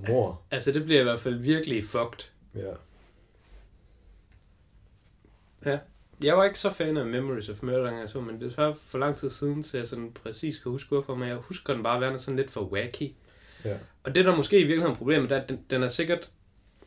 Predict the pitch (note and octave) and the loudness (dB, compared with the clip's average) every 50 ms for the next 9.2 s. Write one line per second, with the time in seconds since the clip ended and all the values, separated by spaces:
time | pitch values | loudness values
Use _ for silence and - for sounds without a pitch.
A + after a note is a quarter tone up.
0 | _ _ _ - _ - _ _ _ - E3+ D#3 C#3+ D3 F#3+ F#3 - G3 F#3 - | _ _ _ -20 _ -20 _ _ _ -10 -8 -4 0 0 0 2 2 0 2 2
1 | G3 D3+ A#2+ A2 A#2+ C3 C#3+ D3 - C3+ A#2+ - - C#3+ D#3 E3+ F3 - - A2 | 0 0 2 2 4 4 4 4 2 -2 -6 0 2 4 4 4 2 2 -2 -2
2 | G#2+ A2+ - - - _ _ _ - _ _ - C3 B2 A#2+ A#2+ G#2+ - D3 D3 | -2 -2 -4 -6 -14 _ _ _ -20 _ _ -2 -2 0 0 0 0 2 0 2
3 | - E3+ E3 E3 D#3 C3 - - B2 C3+ C3 C3 C3 B2+ - E3 C3 G#2+ G2 G2+ | 2 0 0 2 0 0 -2 -2 0 2 2 2 2 0 0 0 0 0 -2 -2
4 | - D3 D3+ D#3+ F3 F3 - - B2 A#2 A2+ A2 - - - _ - _ _ _ | 2 2 2 4 2 0 -2 -4 -4 -2 -2 -4 -6 -8 -16 _ -20 _ _ _
5 | _ _ - _ - _ - - _ _ _ _ - _ _ - _ - - _ | _ _ -20 _ -20 _ -20 -20 _ _ _ _ -20 _ _ -20 _ -20 -20 _
6 | _ _ _ _ - B2+ C#3+ D3 D3 A#2+ D3 D#3 D#3 C#3 A2+ G2+ G2 - A#2 A2 | _ _ _ _ -4 2 2 2 4 6 6 8 8 8 6 4 0 0 -4 -6
7 | G2+ - - - F3+ F3 E3 - - - B2+ A#2 A2+ A2 G#2 G#2+ A#2 B2+ C3+ C#3 | -4 -4 -2 0 0 0 -2 -4 -6 -4 -4 -2 -2 -2 -4 -2 -2 0 0 2
8 | C#3 B2+ G2+ G2+ G2+ G#2+ A2+ C3 C3 - A#2 A2 B2+ B2 A#2 G#2 F2 F2 F2 B2+ | 0 0 2 2 0 2 0 0 -2 -2 -4 -4 -4 -2 -2 -2 -4 -2 0 0
9 | B2 C3 - - | 0 0 0 -4